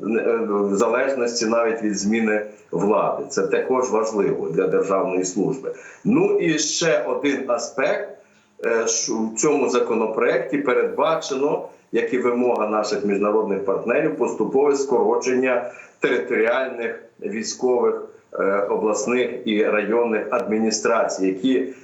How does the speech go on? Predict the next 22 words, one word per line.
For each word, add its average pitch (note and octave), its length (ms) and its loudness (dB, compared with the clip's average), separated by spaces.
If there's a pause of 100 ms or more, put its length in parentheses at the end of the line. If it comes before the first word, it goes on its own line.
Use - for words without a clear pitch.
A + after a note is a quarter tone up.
частково C3 720 2
будуть B2 360 -2 (260)
замінені C3 920 0 (200)
в - 20 -8
перспективі A#2+ 840 0
на A2 200 0
префектури. G#2 840 0 (300)
Це - 180 0
також C3 640 0 (240)
якраз A#2 560 0
реформа A#2+ 720 -2 (140)
місцевого A2 600 0
самоврядування. G2+ 800 -2
Але G2+ 220 0
цей F#3 240 0
закон A#2 480 0 (360)
є G2+ 320 2
важливий, C#3 600 2
його C3 200 2
давно A#2+ 460 2
вже G2 140 0
обговорювали. C3+ 1000 2